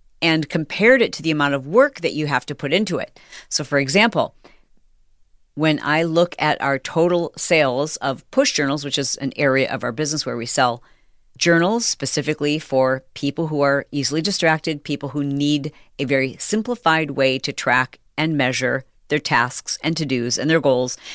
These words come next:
And yes, this does absolutely work for those of you who are entrepreneurs.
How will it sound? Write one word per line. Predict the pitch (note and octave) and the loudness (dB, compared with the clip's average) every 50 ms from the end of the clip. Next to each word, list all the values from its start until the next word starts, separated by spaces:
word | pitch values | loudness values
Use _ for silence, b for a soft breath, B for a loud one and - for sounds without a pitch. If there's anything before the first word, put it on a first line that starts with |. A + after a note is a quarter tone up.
| B B | B B
And | B D3 D#3+ D#3 | B -2 2 4
yes, | D3+ C#3+ D#3+ D#3+ - - - | 4 4 4 4 -2 -8 -8
this | B2 D3+ D#3+ C#3 | -6 -4 -4 -2
does | A#2 D3 C#3+ C#3 D3+ D3+ - | 2 4 4 4 4 2 0
absolutely | - C3 D3+ E3+ F3 - - - G3 F3+ F3 E3+ F3+ G3 G#3+ - C#3+ F3+ F3 F3+ | 0 2 2 2 0 -2 -2 -2 0 0 0 2 2 2 2 2 2 2 2 2
work | D#3+ D3 D#3+ D#3 D3+ D3 - - | 2 2 2 2 0 0 -4 -16
for | - - - D3+ C#3 C#3 C#3 C#3 | -16 -4 0 2 2 4 2 2
those | C3+ C#3+ D3 C#3 | 0 -2 -2 -2
of | C3+ C#3 | -2 -2
you | D3 C#3+ | -2 0
who | C#3+ | 2
are | C3 C3 | 0 2
entrepreneurs. | C3 C#3+ C#3+ - - D3+ E3+ F#3+ F#3+ F#3+ F#3+ F#3 | 2 0 0 0 -2 -2 0 2 2 2 2 0